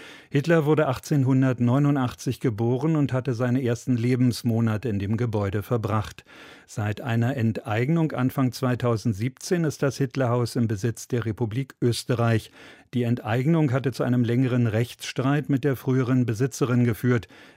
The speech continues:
Bisher erhielt diese rund achthunderttausend Euro für die Immobilie.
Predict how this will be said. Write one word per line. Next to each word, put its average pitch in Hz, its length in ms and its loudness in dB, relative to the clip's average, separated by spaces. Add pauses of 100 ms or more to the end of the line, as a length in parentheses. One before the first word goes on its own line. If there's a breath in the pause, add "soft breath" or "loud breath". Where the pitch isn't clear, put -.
(120)
Bisher 139 440 0
erhielt 123 360 0
diese 123 220 0
rund 123 380 0
achthunderttausend 117 1080 0
Euro 104 420 0
für 101 320 -4
die 104 180 -4
Immobilie. 104 840 -2